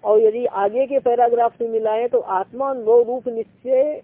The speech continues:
आत्मानुभव रूप निश्चय की स्थिति या आत्मानुभव की स्थिति, अनुभव निश्चय एक है ना, तो आत्मनिश्चय की स्थिति, आत्मनिश्चय की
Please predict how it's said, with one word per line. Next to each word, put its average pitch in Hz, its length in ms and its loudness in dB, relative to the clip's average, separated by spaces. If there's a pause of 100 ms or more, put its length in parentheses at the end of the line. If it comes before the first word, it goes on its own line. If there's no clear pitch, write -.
आत्मानुभव 240 840 -2
रूप 247 260 -6
निश्चय 247 400 -2
की 254 140 -10
स्थिति 247 420 -14 (720)
या 226 220 -2
आत्मानुभव 240 920 -4
की 240 140 -10
स्थिति, - 340 -20 (1120)
अनुभव 226 320 -2
निश्चय 277 440 0
एक 320 100 -4
है 208 80 -4
ना, 240 160 -10 (380)
तो 233 60 -2
आत्मनिश्चय 240 760 -6
की 240 180 -16
स्थिति, - 360 -20 (400)
आत्मनिश्चय 220 580 -6
की 330 180 -12